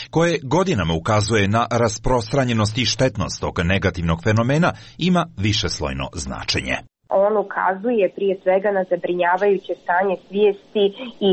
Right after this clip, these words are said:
Speaker 2: profesionalnog pristupa u samim obrazovnim institucijama u kojima se očito neovlašćeno preuzimanje nečije intelektualne svojine doživljava kao prihvatljivo ponašanje. To je naravno akademski nečasno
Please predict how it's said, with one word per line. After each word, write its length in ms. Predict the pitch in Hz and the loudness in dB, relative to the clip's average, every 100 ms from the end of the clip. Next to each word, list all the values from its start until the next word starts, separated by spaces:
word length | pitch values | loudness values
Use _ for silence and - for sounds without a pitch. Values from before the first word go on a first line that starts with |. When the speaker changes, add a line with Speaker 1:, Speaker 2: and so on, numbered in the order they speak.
| 190 | 2
Speaker 2:
profesionalnog 840 | 220 220 208 190 185 175 175 175 175 | 0 -2 -6 -4 -2 0 2 0 0
pristupa 420 | 190 185 185 208 190 | -2 -2 0 -2 0
u 100 | 185 | -2
samim 320 | 214 196 175 | 0 0 0
obrazovnim 600 | 165 165 190 185 170 165 170 | 0 0 0 0 -2 -4 -8
institucijama 760 | 170 180 - 180 175 - 214 208 | -6 -6 0 0 0 2 2 2
u 100 | 185 - | 0 0
kojima 300 | 190 202 190 | 0 0 -2
se 160 | - 175 196 | -4 -2 0
očito 300 | 202 233 - 185 | 0 -4 -2 0
neovlašćeno 600 | 180 185 202 180 - 180 170 | 2 2 2 -2 -4 -8 -4
preuzimanje 540 | 180 185 190 190 175 175 | -2 -2 -2 -4 -2 0
nečije 240 | 185 185 | 0 0
intelektualne 600 | 190 190 175 - 175 170 170 - | 0 0 -2 -2 -4 -4 -8 -4
svojine 340 | 170 175 196 196 | 2 4 4 2
doživljava 540 | 180 185 180 196 190 185 - | 0 2 2 2 2 0 0
kao 160 | 190 190 - | 0 0 -2
prihvatljivo 580 | 190 - 175 - 190 180 - | -10 -4 -4 -2 -4 -2 0
ponašanje. 580 | 185 160 160 - - - - | -2 -2 -6 -10 -14 -16 -2
To 40 | 196 | 0
je 140 | 185 | 2
naravno 320 | 180 208 185 165 170 | 2 0 -2 -4 -4
akademski 560 | - 165 156 156 - 160 - | -8 -12 -12 -14 -14 -10 -4
nečasno 560 | 190 196 196 - 196 | -2 -2 -4 0 2